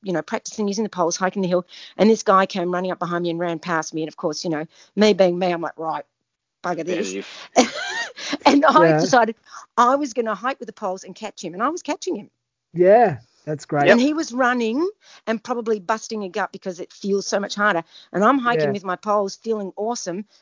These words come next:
Speaker 1: and I was catching it and kept looking around, and I'm
Speaker 3: Yep.
Speaker 1: like, "I'm gonna" <laughs>
Speaker 3: The posture is so different when you're, um, walking, and especially walking with
Speaker 1: Mm.
Speaker 3: poles. I really find
Speaker 1: Yeah.
Speaker 3: the, the,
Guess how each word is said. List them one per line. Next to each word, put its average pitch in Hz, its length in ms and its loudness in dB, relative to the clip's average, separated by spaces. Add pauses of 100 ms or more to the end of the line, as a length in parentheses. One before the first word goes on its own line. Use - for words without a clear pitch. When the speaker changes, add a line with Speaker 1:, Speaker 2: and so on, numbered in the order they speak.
(120)
Speaker 1:
and 233 140 -2
I 254 80 0
was 277 140 -4
catching 262 340 -4
it - 60 -10
and 190 220 -4
kept - 220 -6
looking 165 220 -4
around, 156 300 -2 (100)
and 160 120 -4
I'm 160 120 -4
Speaker 3:
Yep. 220 60 2
Speaker 1:
like, - 180 -4
"I'm 113 140 -8
gonna" 175 260 -4
<laughs> - 600 -6
Speaker 3:
The 494 100 4
posture 254 440 4
is 196 140 4
so 202 240 4
different 190 380 2
when 185 180 0
you're, 160 240 4
um, 151 240 -4
walking, 160 420 -2
and 165 80 0
especially 214 400 4
walking 180 340 4
with 226 100 6
Speaker 1:
Mm. 185 160 4
Speaker 3:
poles. 180 380 -2 (340)
I 196 60 4
really 214 240 6
find 208 260 6
Speaker 1:
Yeah. 190 40 4 (400)
Speaker 3:
the, 190 100 4
the, 147 60 -4